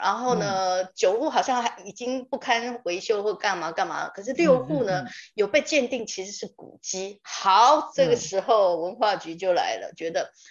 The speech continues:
Speaker 1: ，“对，这里，
Speaker 2: <laughs>
Speaker 1: 这里，哪里，哪里，哪里，请你不要拆，因为这是历史建筑。”呃，可是呢，当然就会有另外一派说，“这有什么好保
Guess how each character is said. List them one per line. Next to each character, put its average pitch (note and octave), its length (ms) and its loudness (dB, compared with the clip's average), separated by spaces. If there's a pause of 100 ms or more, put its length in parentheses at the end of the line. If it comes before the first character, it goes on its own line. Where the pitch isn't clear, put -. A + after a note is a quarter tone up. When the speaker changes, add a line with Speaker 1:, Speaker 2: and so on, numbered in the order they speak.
(120)
Speaker 1:
，“对， C#4+ 240 4
这 C4 120 4
里， A3 180 4
Speaker 2:
<laughs> - 20 -
Speaker 1:
这 D4 100 4
里， A#3 260 4
哪 A3 160 2
里， A3 100 2
哪 A3 180 2
里， A3+ 140 -4
哪 A3+ 160 2
里， C4 240 -4 (220)
请 A3+ 160 -6
你 A3 80 -4
不 G#3 100 -8
要 G3 160 4
拆， G3 560 -2
因 C#4 220 -2
为 C4+ 100 2
这 A#3+ 160 2
是 G#3+ 160 -6
历 G3 180 -6
史 - 280 -10
建 - 280 -6
筑。” - 300 -20 (300)
呃， B3 260 2 (180)
可 F3 140 -8
是 A#3+ 220 -4
呢， F#3+ 240 -2
当 G3+ 180 0
然 G3 140 0
就 G#3+ 100 4
会 G#3 160 0
有 F3 80 0
另 G#3 160 0
外 G3+ 140 2
一 F3+ 40 -4
派 F#3+ 300 0
说 F3 540 -6
，“这 G#4 100 0
有 F#4 80 -2
什 F#4 100 -2
么 D4+ 120 2
好 A#3 240 4
保 - 240 -2